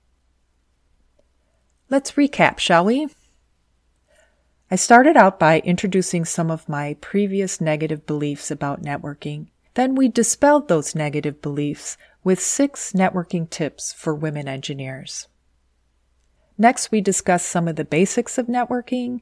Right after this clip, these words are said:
and I shared some examples of how networking can benefit your engineering career. Then we ended today's episode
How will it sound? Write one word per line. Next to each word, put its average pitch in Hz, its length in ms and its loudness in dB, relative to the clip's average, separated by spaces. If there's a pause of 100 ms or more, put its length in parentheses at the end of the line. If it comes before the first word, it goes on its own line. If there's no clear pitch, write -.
and 180 160 -2
I 165 60 -2
shared 175 400 0
some 185 180 -2
examples 160 800 -2
of 151 120 -10
how 156 280 -2
networking 175 580 -4
can 170 220 -6
benefit 156 520 -6
your 151 140 -8
engineering 147 500 -10
career. 143 540 -8 (520)
Then 233 200 6
we 254 160 0
ended 214 320 4
today's 208 360 -2
episode 196 680 -2